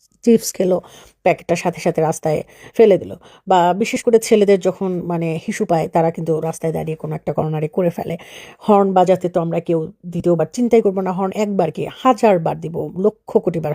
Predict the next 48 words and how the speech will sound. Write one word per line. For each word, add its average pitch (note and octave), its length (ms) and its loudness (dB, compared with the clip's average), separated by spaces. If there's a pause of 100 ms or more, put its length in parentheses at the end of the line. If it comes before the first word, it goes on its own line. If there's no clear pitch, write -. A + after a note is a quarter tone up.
হর্ন D#3 220 -4
দিব, D#3 260 -6 (560)
প্রয়োজনেও G3 440 4
দিব, D#4 160 -2
অপ্রয়োজনেও E3+ 600 2
দিব। - 180 -10
আর F3+ 120 2 (160)
এখানে D4 360 2
কি C#4 140 0
জানেন, G#3+ 260 0 (600)
এখানে A3+ 240 0
পরাধীন A3 580 4
বলতে A#3+ 220 0
আমি A#3+ 260 0
এটাই G#3+ 220 0
বুঝাইছি G3 460 -2
যে F#3 120 -2
আমরা F3 180 -4
কিন্তু F3+ 260 -8 (100)
মন F#3 460 0
চাইলেই, F#3 520 0 (300)
ইচ্ছা - 400 -6
করলেই G#3+ 300 4
আপনি F3 220 -4
রাস্তাঘাটে F3+ 600 -4
কিচ্ছু - 400 -2
ফেলতে E3+ 300 0
পারবেন D#3 280 -6
না। D#3+ 180 -12 (400)
Even G3+ 220 2
রাস্তাঘাটে G#3+ 600 0
যে A3 160 2
একটা G3 220 -2
মাছি, F#3 420 -4
মশা, F3 400 -4
এটাও G#3+ 220 4
আপনি G3 220 2
মারতে E3+ 280 -4
পারবেন E3 260 -8
না। E3+ 60 -6
এটা F3+ 120 -4
মারলেও F#3 320 -4
আপনার E3+ 260 -6
লক্ষ E3 300 -4
লক্ষ D#3+ 240 -2
টাকা - 220 -6
জরিমানা E3 400 -4
হবে। E3+ 280 -8